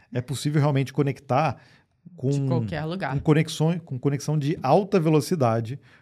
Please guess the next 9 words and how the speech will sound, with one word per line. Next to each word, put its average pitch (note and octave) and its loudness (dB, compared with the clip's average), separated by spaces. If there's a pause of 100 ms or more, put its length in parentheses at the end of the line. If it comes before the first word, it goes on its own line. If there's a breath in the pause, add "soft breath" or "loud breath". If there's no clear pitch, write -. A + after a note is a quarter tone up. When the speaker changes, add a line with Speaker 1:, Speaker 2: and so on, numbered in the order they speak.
Speaker 1:
usando, A#2+ -2
né? A2 -6
Então, A#2+ -4 (320 loud breath)
ele A2 -4
chegou B2 0
até B2 0
a B2 0
falar B2 -2 (480 soft breath)
que G#2 -4